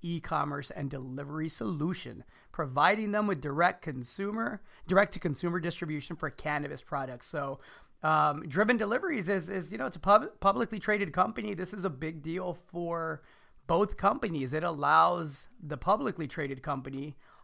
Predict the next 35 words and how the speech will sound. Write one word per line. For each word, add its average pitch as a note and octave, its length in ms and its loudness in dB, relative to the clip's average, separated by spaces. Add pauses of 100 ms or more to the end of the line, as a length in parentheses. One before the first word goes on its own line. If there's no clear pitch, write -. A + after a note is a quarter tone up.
um, D3 320 2
to D#3 160 -8
really F3+ 260 -2
brand E3+ 460 0
themselves C#3+ 600 -2
on D3 180 0
the C3 60 -4
back C#3+ 480 0
of, C#3 500 0 (240)
you B3 140 2
know, F#3 200 8
what E3+ 220 6
in E3 80 0
the D#3 80 0
nineties F3 480 0
was D#3+ 420 2 (140)
an D#3 180 -4
illegal F#3 460 -4
thing. F3+ 540 -4 (320)
And D#3+ 160 -2
it E3 80 -6 (100)
allows, E3 420 4
obviously, D#3+ 520 0
Mister D#3 400 -6
Real, F3+ 440 0
<laughs> - 40 -2
I'm - 120 4
gonna E3 200 2
call C#3+ 240 2
him C3+ 80 0
Mister D3 280 -4
Real, D3+ 400 0 (460)
to, F3+ 320 6
uh, D#3+ 180 4
monetize D#3+ 840 4